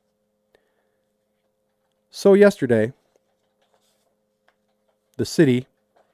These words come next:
decides that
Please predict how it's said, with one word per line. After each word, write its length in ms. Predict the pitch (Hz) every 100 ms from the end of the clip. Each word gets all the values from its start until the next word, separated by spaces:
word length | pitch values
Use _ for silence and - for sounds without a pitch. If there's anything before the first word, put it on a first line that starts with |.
| _
decides 680 | - 117 117 101 101 - _ _ _ _ _ _ _ _ _ _ _ _ _ _ _ _ _ _ _ _ _ _ _ _ _ _ _ _ _ _ _ _ _ _ _ 117
that 360 | 123 117 110